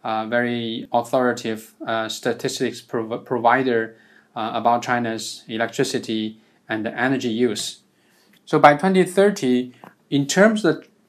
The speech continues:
power generation, uh, the coal power still provide the majority of the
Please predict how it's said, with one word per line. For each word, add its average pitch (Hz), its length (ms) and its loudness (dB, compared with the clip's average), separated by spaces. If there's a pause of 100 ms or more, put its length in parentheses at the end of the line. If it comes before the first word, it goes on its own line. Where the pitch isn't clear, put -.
power 170 360 4
generation, 143 880 0 (440)
uh, 117 200 -4
the 113 160 -4
coal 196 340 6
power 127 680 0 (120)
still 160 560 4
provide 131 800 4 (420)
the 123 120 0
majority 131 1000 4 (240)
of 113 280 0
the 113 460 -2